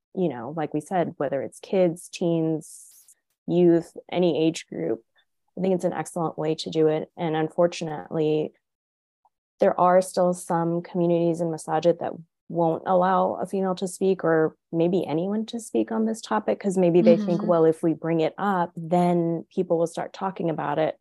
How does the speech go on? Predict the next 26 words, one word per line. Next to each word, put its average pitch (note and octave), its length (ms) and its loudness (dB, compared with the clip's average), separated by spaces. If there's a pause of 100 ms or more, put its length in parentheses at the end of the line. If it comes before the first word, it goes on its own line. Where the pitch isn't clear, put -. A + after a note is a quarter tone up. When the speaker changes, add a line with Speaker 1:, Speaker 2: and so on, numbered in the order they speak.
(120)
Speaker 1:
If E3+ 180 -4
we E3+ 60 0
just E3 200 -4
kind D#3 160 -8
of - 120 -12
keep F#3 200 -2
it E3+ 60 2
under E3 220 2
the D#3 120 -2
rug, D#3+ 460 2
then D#3 140 -2
it's - 160 -8
not D#3+ 180 -4
a G2 60 -6
problem - 480 -2
anymore." - 680 -10
Speaker 2:
Right. G3+ 320 2
There, G#3+ 140 4 (100)
and A3 160 2
that's B3+ 220 2
a B3 60 2
huge A3+ 400 -2
myth G3+ 340 -2
out F3+ 260 0
there E3+ 300 0
that E3 400 -2